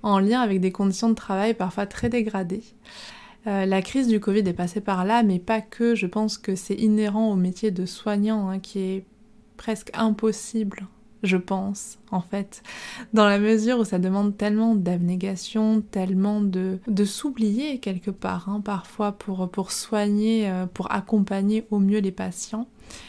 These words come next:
que j'avais déjà pris conscience de ça. C'était aussi un petit peu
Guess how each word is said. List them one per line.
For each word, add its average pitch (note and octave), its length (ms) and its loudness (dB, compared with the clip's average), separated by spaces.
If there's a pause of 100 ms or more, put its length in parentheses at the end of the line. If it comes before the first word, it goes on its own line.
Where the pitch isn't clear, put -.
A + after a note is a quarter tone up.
(640)
que B3 100 2
j'avais A#3 240 4
déjà C4 420 2
pris C4 240 -6
conscience G#3 540 -2
de F#3+ 120 -2
ça. B3 320 -2
C'était G#3+ 280 -2
aussi G3+ 320 0
un C4+ 180 2
petit - 200 -8
peu C#4 320 -8